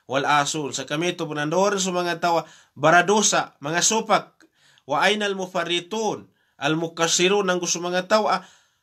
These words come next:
ini dari penani, i, kasimba nila sa Allahu Ta'ala. Ndor silan, goma tanu na Ramadanan niya, purse niya. Adit apa makutan tanu sa kasimba sa Allahu Ta'ala, kang gebek sayang una,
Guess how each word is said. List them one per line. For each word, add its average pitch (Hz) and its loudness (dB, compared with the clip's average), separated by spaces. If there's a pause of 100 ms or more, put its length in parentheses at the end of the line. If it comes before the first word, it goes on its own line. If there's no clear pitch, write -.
(460)
ini 165 -6
dari 175 2
penani, 190 0 (320)
i, 156 -10
kasimba 160 -2
nila 151 0
sa 147 -2
Allahu 143 0
Ta'ala. 123 -4
Ndor 208 4
silan, 202 4 (560)
goma 185 -2
tanu 165 -2
na 156 -2
Ramadanan 135 -4
niya, 101 -14
purse 151 0
niya. 139 -2 (880)
Adit 151 0
apa 139 -4
makutan 131 -4
tanu 131 -2 (480)
sa - -6
kasimba 131 -2
sa 123 -4
Allahu 123 -4
Ta'ala, 127 0
kang 123 -6
gebek 123 -6
sayang 185 2
una, 147 -6